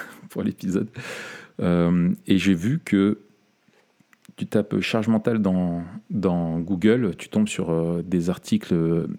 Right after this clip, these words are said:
essentiellement destinés aux, aux femmes sur la charge mentale. Et je pense que, alors je sais pas si l'origine du, de, le, enfin, du, du, du mot, enfin, de l'expression, euh,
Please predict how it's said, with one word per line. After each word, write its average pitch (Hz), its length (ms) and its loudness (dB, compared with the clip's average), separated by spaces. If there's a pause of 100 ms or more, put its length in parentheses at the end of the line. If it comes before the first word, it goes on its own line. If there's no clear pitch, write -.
essentiellement 98 540 0
destinés 92 480 0
aux, 85 240 0
aux - 80 0
femmes 123 360 -2 (600)
sur - 200 -2
la 85 100 4
charge 95 260 -2
mentale. 113 380 2 (100)
Et 85 440 2
je 87 100 -4
pense 107 300 -2
que, 85 340 0 (500)
alors 90 160 2
je 90 120 -2
sais - 200 -2
pas 123 200 0
si - 200 -2
l'origine 90 540 2
du, 82 400 0 (560)
de, 82 340 -2
le, 80 180 -4
enfin, - 200 -4
du, 82 160 -4
du, - 160 -10
du 85 180 -6
mot, 95 440 4
enfin, 87 160 -2
de 85 80 4
l'expression, 98 580 0 (720)
euh, 82 720 2